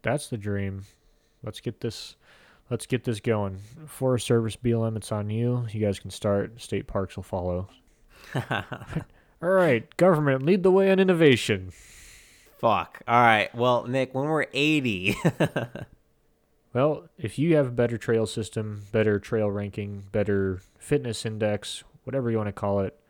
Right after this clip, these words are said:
Speaker 1: hit us up on Backyard Philosophy Podcast on YouTube and Instagram. And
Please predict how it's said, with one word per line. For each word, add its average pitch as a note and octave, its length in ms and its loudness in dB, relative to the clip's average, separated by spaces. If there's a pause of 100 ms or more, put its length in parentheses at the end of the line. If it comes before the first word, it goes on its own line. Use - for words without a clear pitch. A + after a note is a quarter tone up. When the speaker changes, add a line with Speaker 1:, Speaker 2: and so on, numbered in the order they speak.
(640)
Speaker 1:
hit A#2 140 -2
us A#2 160 -2
up A2 220 0
on G2+ 100 -4
Backyard G2 400 -2
Philosophy F#2+ 420 -6
Podcast F#2 720 -6
on F#2 280 -6
YouTube G#2 720 -4
and F#2 380 -6 (160)
Instagram. B2+ 760 -2 (960)
And G2 420 -4